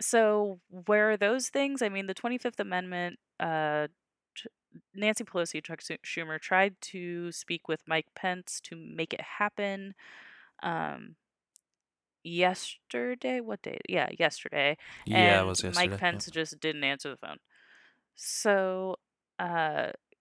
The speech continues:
Speaker 1: we are looking at, the House Democrats have dra-, draft, drawn up articles of impeachment.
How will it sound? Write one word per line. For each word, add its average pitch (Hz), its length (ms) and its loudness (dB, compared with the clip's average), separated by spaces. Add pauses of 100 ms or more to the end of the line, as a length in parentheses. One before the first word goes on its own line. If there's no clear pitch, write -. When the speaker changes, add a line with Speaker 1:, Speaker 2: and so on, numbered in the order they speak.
(240)
Speaker 1:
we 202 640 -6
are 165 720 2 (600)
looking 175 460 -6
at, 151 360 2 (100)
the 156 380 0 (220)
House 185 400 4 (140)
Democrats 160 600 0
have 151 220 -4 (420)
dra-, 156 360 2 (120)
draft, 165 300 4 (120)
drawn 185 260 6
up 180 140 2 (140)
articles 165 360 0
of 180 120 -10
impeachment. 160 720 -8